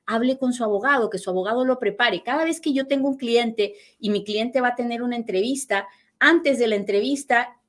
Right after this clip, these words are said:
hay que preparar al cliente. Mis abogados o yo tenemos que hablar con el cliente y decirle, "Mire, esto es lo que va a pasar. Usted va a entrar, se va a sentar, le van a llamar, usted va, le van a decir esto, esto, esto, usted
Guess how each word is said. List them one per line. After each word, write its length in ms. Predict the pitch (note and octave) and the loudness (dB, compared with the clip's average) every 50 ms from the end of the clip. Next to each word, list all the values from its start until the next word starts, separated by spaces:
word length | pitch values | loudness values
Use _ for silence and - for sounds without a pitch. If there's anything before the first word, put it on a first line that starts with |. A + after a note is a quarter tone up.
| _ _ _ _ | _ _ _ _
hay 180 | - A3 A3 A3 | -6 -6 -2 0
que 120 | C4+ B3+ | -2 0
preparar 520 | C4 B3 A3+ A3+ G#3 F#3 F#3 A#3+ D#4 E4 | 0 0 -2 0 0 2 2 4 4 2
al 140 | B3+ F#3 F3 | 2 -2 -4
cliente. 440 | - - F3+ E3 E3 E3 D#3 - C#3 | -4 -4 -4 -2 -4 -6 -8 -8 -10
Mis 200 | D#3 E3 E3 - | -8 -8 -8 -6
abogados 580 | F3 D3+ D#3 F3 F#3+ A3 C4 C#4 C4+ C4+ C4+ G#3+ | -6 -4 -2 0 2 4 4 4 2 2 0 -4
o 60 | F#3+ | -4
yo 320 | F3+ F#3 A3+ A#3 B3 B3 - - - _ _ _ _ _ _ _ _ _ - | 0 2 4 4 2 0 -4 -10 -20 _ _ _ _ _ _ _ _ _ 0
tenemos 360 | G#3 F#3+ F#3+ G3 A3 B3 A#3+ | 2 2 2 0 -2 -6 -6
que 120 | - A3 | -4 -2
hablar 280 | F#3 F3+ F#3+ G#3 B3 - | 0 2 2 2 2 2
con 160 | D#4 C4+ B3+ | 2 2 2
el 80 | A3+ A3+ | 0 -2
cliente 400 | - A3 G#3+ A3+ A#3+ B3+ B3 C#4+ | -2 -2 -2 0 -2 -2 -2 0
y 80 | C4 | 0
decirle, 420 | G#3 G3 G3 - A#3 A3 A3+ G#3+ G#3+ | 0 0 0 -2 -2 0 0 0 0
"Mire, 300 | A3+ A3+ G#3+ F#3 E3+ - | 0 0 0 0 0 0
esto 220 | - B3+ B3 - C4+ | -2 -2 0 0 0
es 60 | C4 | 0
lo 100 | C4 A#3+ | 0 0
que 120 | A#3 F#3 | 0 0
va 60 | F3+ F#3+ | 0 0
a 80 | F#3+ | -2
pasar. 280 | F#3 F#3+ - F#3+ D#3 C3+ | -4 -6 -6 -6 -6 -6
Usted 240 | - - - F#3+ F3+ | -8 -4 -2 0 0
va 40 | |
a 40 | G3 | 0
entrar, 420 | F#3+ G#3 - - D4+ D#4+ D#4+ D4+ D4+ | 0 0 4 4 6 6 6 4 0
se 120 | - D#3+ | -4 -4
va 80 | E3 E3+ | -4 -4
a 20 | |
sentar, 480 | F3 - F3 G3 - - D4 D4+ C4+ A3 | -6 -6 -8 -2 4 6 6 6 6 4
le 60 | F3 | 0
van 160 | E3+ E3+ E3 | -2 -2 -4
a 40 | D#3+ | -4
llamar, 440 | F#3 D#3 E3 G#3+ B3+ D#4 D#4+ D4+ A#3+ | -4 -4 -2 2 4 6 6 6 4
usted 240 | - - - F#3 | 0 0 2 2
va, 180 | F#3 F3+ F3 F3 - - - - _ _ | 4 2 2 -2 -6 -16 -20 -20 _ _
le 180 | - F#3 F#3 F3 | 0 2 4 6
van 220 | F3+ F#3 F#3 F#3+ | 4 4 4 2
a 180 | G3 F3+ F3 - - | 0 -2 -2 -6 -14
decir 500 | F#3 E3+ D3+ F#3 F3+ F3+ - G#3 G3 F#3+ | -16 -4 -2 -2 -2 -2 -2 2 4 6
esto, 400 | G#3+ A#3 A#3 A#3 - - G3+ G3 | 6 6 6 4 2 2 4 4
esto, 320 | G#3 A3 G#3+ G#3+ - A3 | 4 4 2 -2 -2 2
esto, 320 | A3+ C4 D4 C#4 - A3+ G3 | 2 2 2 2 -2 -4 -4
usted 360 | G3+ - - G#3 G3+ G3+ | -4 -2 -2 -2 -2 -2